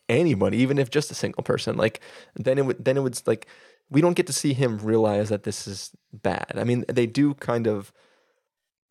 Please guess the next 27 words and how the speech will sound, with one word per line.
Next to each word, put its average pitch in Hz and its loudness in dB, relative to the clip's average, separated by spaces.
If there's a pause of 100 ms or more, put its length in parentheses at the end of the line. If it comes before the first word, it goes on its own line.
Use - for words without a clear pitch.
(140)
spend 117 -2
a 101 2
tiny - -2
bit 123 0
of 123 -4
time 120 0
showing 110 0
how 107 0
excessive 104 -2
Ramses 110 -2
is 113 -6
getting, 123 0
where 104 2
he's 104 2
just 101 -4
like, - -2
"Oh, 107 2
well, 104 2
I 127 2
wanna 107 2
build 110 2
this 113 -6
thing 110 0
bigger 113 0
than 120 0
ever, 117 2
and 101 -4